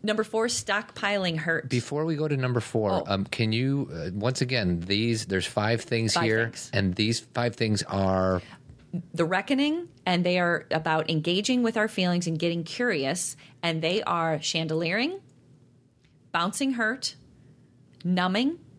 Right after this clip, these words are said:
Speaker 1: and now we're going on to stockpiling hurt.
Speaker 2: Stockpiling, okay.
Speaker 1: Stockpiling hurt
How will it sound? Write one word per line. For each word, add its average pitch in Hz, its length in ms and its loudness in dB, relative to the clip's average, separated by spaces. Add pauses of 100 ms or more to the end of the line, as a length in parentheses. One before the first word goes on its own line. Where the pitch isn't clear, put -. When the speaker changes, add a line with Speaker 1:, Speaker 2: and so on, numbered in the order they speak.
(380)
Speaker 1:
and 170 120 -2
now 175 160 2
we're 180 100 2
going 175 220 0
on 160 100 -2
to 156 60 -4
stockpiling 98 840 -4
hurt. 73 240 -6
Speaker 2:
Stockpiling, 80 1120 -4
okay. 87 320 -4 (920)
Speaker 1:
Stockpiling 208 880 0
hurt 160 400 0